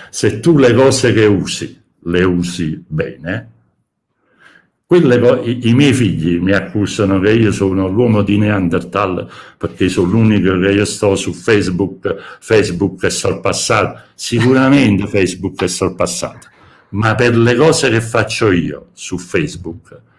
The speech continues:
Facebook mi dà una mano incredibile. Se io in sei anni ho fatto su un blog dove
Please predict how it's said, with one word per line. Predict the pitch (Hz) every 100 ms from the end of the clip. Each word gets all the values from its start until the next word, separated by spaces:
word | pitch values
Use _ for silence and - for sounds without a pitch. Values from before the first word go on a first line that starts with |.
| _
Facebook | _ - 123 120 117 120 120 - 110 - _ -
mi | 85 92
dà | 117 110 98 - -
una | 90 90 95
mano | 98 117 113 113 110 - - _ _
incredibile. | - 101 98 104 104 71 - - - _ _ _ _ _ _
Se | - - 110
io | 139 123
in | 113
sei | 113 123
anni | 98 76 78 78 76 -
ho | -
fatto | - 101 90 - - 92 87 - _
su | - 98
un | 92 98
blog | 131 131 101 104
dove | 104 95 98